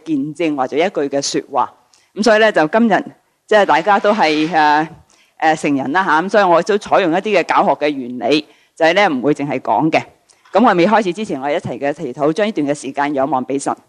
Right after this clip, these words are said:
親愛天父，我哋真係感謝你俾我哋今日有機會嘅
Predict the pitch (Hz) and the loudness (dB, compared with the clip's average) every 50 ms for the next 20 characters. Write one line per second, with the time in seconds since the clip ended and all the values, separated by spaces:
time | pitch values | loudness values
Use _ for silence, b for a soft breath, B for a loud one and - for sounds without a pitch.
0 | _ _ _ _ _ _ _ _ _ _ _ _ _ _ _ _ _ _ _ _ | _ _ _ _ _ _ _ _ _ _ _ _ _ _ _ _ _ _ _ _
1 | _ - 208 196 226 208 196 170 160 156 151 175 175 170 151 143 - 127 151 185 | _ -2 0 0 0 0 0 2 2 2 2 2 2 2 2 0 -2 -4 -4 -2
2 | - 170 143 135 135 139 143 143 139 147 165 151 147 143 135 139 135 - 196 190 | -2 -2 -2 0 0 -2 -2 0 -2 -2 0 0 0 0 0 -2 -2 -2 -2 -2
3 | 165 - 143 147 143 - 196 190 196 165 143 135 127 139 139 139 135 135 | 0 0 0 -2 0 -2 -4 -4 -4 -2 -2 -4 -2 0 0 0 0 -2